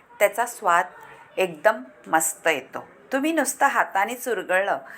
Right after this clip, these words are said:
तरीसुद्धा व्या-, ओव्याचा सुगंध छान सुटतं. ह्या रेसिपीमध्ये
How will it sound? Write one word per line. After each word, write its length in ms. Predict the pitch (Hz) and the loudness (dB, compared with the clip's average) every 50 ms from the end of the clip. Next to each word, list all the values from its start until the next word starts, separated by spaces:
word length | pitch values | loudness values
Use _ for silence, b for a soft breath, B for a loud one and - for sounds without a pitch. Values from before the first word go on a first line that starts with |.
| B B B _ | B B B _
तरीसुद्धा 600 | 233 240 247 262 - - 240 190 170 175 202 220 233 | 0 2 2 0 -4 -8 -10 -14 0 4 4 4 4
व्या-, 280 | 240 214 180 170 - - | 4 2 0 0 -2 -2
ओव्याचा 580 | 175 175 175 156 165 160 165 - - - - - B B B B B B - | 0 0 2 4 4 4 2 2 0 -2 -2 -2 B B B B B B -10
सुगंध 520 | - - 214 170 175 214 175 175 175 185 208 - - - - - - | -4 -4 -4 -2 0 -2 -2 0 2 0 0 0 -2 -8 -16 -10 -6
छान 320 | - 233 160 135 127 131 | -2 0 2 0 0 -2
सुटतं. 400 | - - 147 - - - - - - - - _ - B B B B B B - | -8 -12 -14 -14 -16 -10 -8 -8 -8 -8 -16 _ -20 B B B B B B 0
ह्या 160 | 240 269 302 | 2 2 2
रेसिपीमध्ये 800 | 311 285 262 - 240 240 240 247 233 233 233 214 214 208 170 | 0 -4 -6 -6 -8 -6 -6 -8 -4 -2 -2 -2 -2 -4 -8